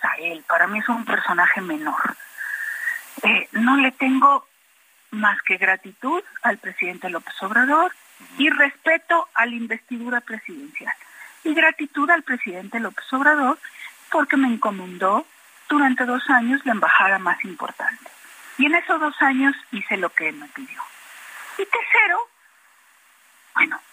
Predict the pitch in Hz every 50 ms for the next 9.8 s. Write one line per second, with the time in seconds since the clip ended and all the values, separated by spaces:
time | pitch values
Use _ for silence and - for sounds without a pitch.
0 | - - - - 196 190 220 233 262 269 254 254 247 247 247 262 254 247 254 247
1 | 247 - 269 254 247 - - 240 202 175 170 170 165 165 - 160 - - - 220
2 | 220 - 220 214 214 214 - - 226 214 214 202 175 180 - - - - - 156
3 | 151 170 170 - 190 - - 170 170 190 196 190 202 202 202 180 175 180 - -
4 | 185 - - 160 147 156 180 202 196 165 151 - - - - - - - - -
5 | - - - 349 359 370 359 359 349 330 349 359 381 381 381 370 349 330 - -
6 | 247 233 220 226 226 220 202 196 190 - - 240 - - 906 - - - - -
7 | - - - - - - - - - - 294 269 - - 262 254 - - 202 202
8 | 208 226 262 311 359 466 480 - _ _ _ _ - _ - 220 214 220 214 -
9 | 226 202 202 190 - - - - 226 - - - - - -